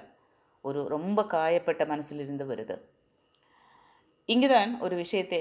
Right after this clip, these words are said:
மெதுவா புரிஞ்சுக்கணும். சிவன் ஏ டி எம் மிஷின் இல்ல, நம்ம போய் பட்டன் அழுத்தினா உடனே சொ-, சொல்யூஷன் வர்றதுக்கு. சிவன் அப்படின்னா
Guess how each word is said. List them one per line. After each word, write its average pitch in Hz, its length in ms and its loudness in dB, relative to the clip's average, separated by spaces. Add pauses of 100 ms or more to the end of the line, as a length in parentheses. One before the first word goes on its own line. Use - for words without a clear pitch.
மெதுவா 180 360 0
புரிஞ்சுக்கணும். 165 640 -6 (720)
சிவன் 262 400 2
ஏ 180 160 2
டி 214 160 0
எம் 240 140 2
மிஷின் 180 300 -4
இல்ல, 117 180 -6 (640)
நம்ம 160 240 0
போய் 165 240 2
பட்டன் 160 380 -2
அழுத்தினா 151 440 -2
உடனே 170 360 -2 (120)
சொ-, - 180 -18 (120)
சொல்யூஷன் 151 460 -4
வர்றதுக்கு. 135 440 -6 (1500)
சிவன் 285 340 4
அப்படின்னா 196 360 2